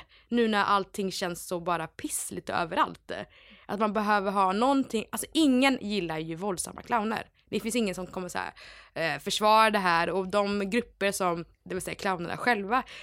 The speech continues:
när de gör det, bara, "Men vi är inte, eh, not all clowns", så här. Men då blir det liksom skrattretande.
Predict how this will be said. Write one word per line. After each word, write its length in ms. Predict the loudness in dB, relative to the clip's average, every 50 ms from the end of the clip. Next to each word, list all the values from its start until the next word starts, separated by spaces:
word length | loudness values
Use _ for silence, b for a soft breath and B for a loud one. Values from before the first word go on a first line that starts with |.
| B B
när 120 | -2 2
de 140 | 4 4 6
gör 260 | 6 8 8 6 6
det, 300 | 6 6 4 4 4 4
bara, 280 | 4 4 6 6 4 2
"Men 120 | 0 0
vi 260 | 2 2 4 6 6 6
är 40 |
inte, 400 | 4 2 2 2 4 4 4 4 2 0 B B B -8 -8 -10 _ -14 -8
eh, 200 | -6 -4 -2 -2 -4 -4 -2
not 260 | 0 0 0 2 2
all 240 | 4 6 6 6 4
clowns", 460 | 2 2 4 4 4 4 2 2 2
så 80 | 2
här. 220 | 2 2 0 -2 0
Men 120 | 0 2 4
då 80 | 4
blir 180 | 6 6 6 6
det 60 | 6
liksom 300 | 4 2 2 0 -2 -2
skrattretande. 1040 | -2 -4 -2 -2 -2 -2 -2 -2 0 0 0 -2 -4 -8 -10 -8 -8 -8 -8 -10